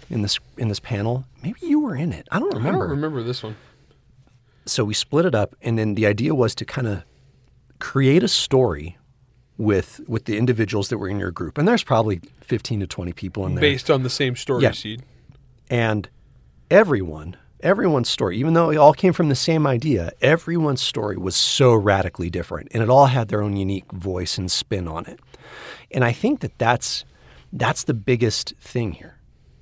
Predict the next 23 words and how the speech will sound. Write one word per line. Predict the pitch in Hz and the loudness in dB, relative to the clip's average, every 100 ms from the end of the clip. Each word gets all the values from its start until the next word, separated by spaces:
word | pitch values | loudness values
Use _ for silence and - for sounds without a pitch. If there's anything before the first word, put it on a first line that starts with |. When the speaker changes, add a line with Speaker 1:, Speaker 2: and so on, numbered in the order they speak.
| - | -6
Speaker 1:
is | 98 95 85 - - _ _ _ | -2 -2 -2 -6 -8 _ _ _
it | 120 | -2
doesn't | 196 247 214 113 | 2 4 2 2
matter | 104 101 78 65 - _ _ _ _ | 2 2 0 -4 -16 _ _ _ _
if | - 113 | -6 -6
it's | - | -6
been | - 85 | -6 -6
done | 80 78 | -6 -8
before. | - - - - _ _ - _ _ _ _ _ - | -12 -16 -18 -20 _ _ -20 _ _ _ _ _ 0
No, | 156 170 | 4 4
no | 147 | 6
one | 151 | 4
cares. | 131 - - - - _ | 2 -4 -12 -16 -20 _
It, | 160 - - - - - _ _ _ | -4 -4 -10 -20 -20 -20 _ _ _
it, | 143 | -2
it's, | - 139 - | -2 0 2
everything's | 151 131 113 | 4 4 2
been | - 90 | -2 -6
done. | - - - - - - - - | -8 -10 -16 -20 -20 -20 -16 4
Everyone's | 156 165 160 139 | 8 8 8 4
done | 139 113 | 2 0
Star | - 101 | 0 0
Wars. | 85 - - | -2 -8 -14